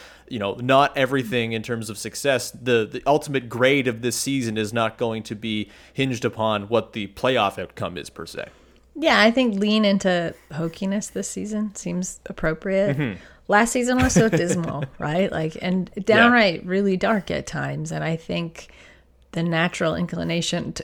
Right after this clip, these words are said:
Speaker 2: is to wanna put that rapidly behind us. And the best way to do that, I think, is to be optimistic, be patient, uh, and, like, enjoy what this process is gonna look like. Like, yeah, it sucks to not be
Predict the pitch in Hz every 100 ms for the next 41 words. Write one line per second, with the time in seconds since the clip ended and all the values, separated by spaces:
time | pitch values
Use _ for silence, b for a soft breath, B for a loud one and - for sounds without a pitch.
0 | - 170 170 165 156 151 - 160 151 143
1 | 120 165 165 165 170 175 170 160 175 180
2 | 160 156 160 160 165 165 175 170 196 277
3 | 170 165 165 170 160 165 170 170 170 170
4 | 170 196 180 170 - 170 160 156 - b
5 | b b - 156 165 156 - 160 160 156
6 | b b b - 165 165 165 180 180 185
7 | 196 180 170 175 190 190 190 180 - -
8 | 170 180 185 - 165 180 180 180 180 185
9 | 156 185 - 135 131 - 185 180 - 190
10 | 208 175 160 B B B B B B _
11 | _ 190 185 - 190 - - 202 185 165
12 | 170 - 185 185 170